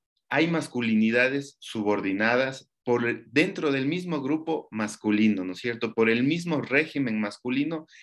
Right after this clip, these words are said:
encontramos toda una escala de hombres subordinados en distintos momentos, ¿sí? Somos subordinados en el, en la, en el espacio del trabajo,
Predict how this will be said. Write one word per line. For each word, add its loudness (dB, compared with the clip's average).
encontramos 2
toda 2
una 0
escala -2
de 4
hombres 0
subordinados 2
en 4
distintos -2
momentos, -4
¿sí? 2
Somos 4
subordinados 2
en 0
el, 0
en -2
la, -2
en -4
el -4
espacio -6
del -2
trabajo, -2